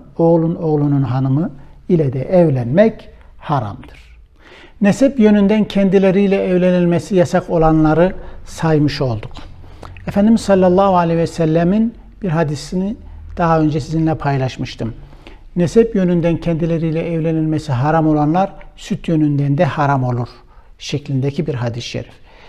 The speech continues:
Şimdi gördüğünüz bu şema ile süt akrabalığı ile kendileriyle evlenilmesi haram olanları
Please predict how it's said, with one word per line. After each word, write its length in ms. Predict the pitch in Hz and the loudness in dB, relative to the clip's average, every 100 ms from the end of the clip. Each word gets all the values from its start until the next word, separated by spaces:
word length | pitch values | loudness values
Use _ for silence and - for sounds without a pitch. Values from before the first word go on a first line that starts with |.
| - - | -20 -16
Şimdi 640 | - 247 185 156 208 - - - - - | 0 2 4 4 2 0 -12 -20 -20 -2
gördüğünüz 640 | 196 190 160 165 156 143 147 | 4 6 6 4 2 0 -2
bu 80 | 170 | -2
şema 400 | 165 156 151 143 | -2 0 0 -2
ile 380 | 147 196 220 - - | 0 0 0 -10 -20
süt 240 | - - - | -20 -10 -6
akrabalığı 840 | 180 170 143 147 147 147 147 160 | -4 -4 -4 -2 -2 -2 0 -2
ile 420 | 190 156 147 131 - - - - - - | -2 -4 -4 -6 -12 -20 -20 -20 -20 -6
kendileriyle 800 | 165 165 156 160 160 160 160 160 | -2 0 0 -2 -2 -2 -2 -2
evlenilmesi 640 | 165 151 151 147 151 165 | -2 -2 -2 -2 -2 -4
haram 300 | 147 156 143 | -4 -2 -2
olanları 540 | 143 131 131 135 175 | -2 -2 -2 -2 -4